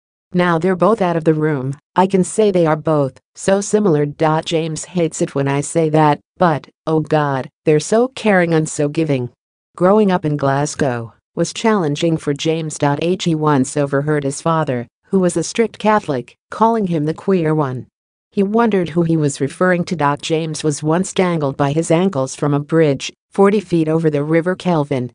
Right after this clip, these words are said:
by a bunch of thugs. When one of the thugs said, "Let him go," he assumed they were going to allow him to escape.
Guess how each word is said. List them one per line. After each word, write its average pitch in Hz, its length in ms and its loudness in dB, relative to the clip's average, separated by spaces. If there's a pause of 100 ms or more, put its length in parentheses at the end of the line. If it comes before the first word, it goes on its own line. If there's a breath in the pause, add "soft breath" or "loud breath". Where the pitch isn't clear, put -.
(160)
by 151 140 2
a 147 60 -2
bunch 196 320 -2
of 156 120 -6
thugs. 156 600 -6 (440)
When 180 180 2
one 220 160 4
of 196 80 2
the 185 100 -4
thugs 147 380 -2
said, 139 360 -4 (180)
"Let 214 180 2
him 190 120 0
go," 143 360 -2 (180)
he 214 140 0
assumed 208 420 0
they 170 120 2
were 160 120 2
going 156 320 0
to 165 140 0
allow 160 360 0
him 151 220 -2
to 156 140 -2
escape. 139 600 -2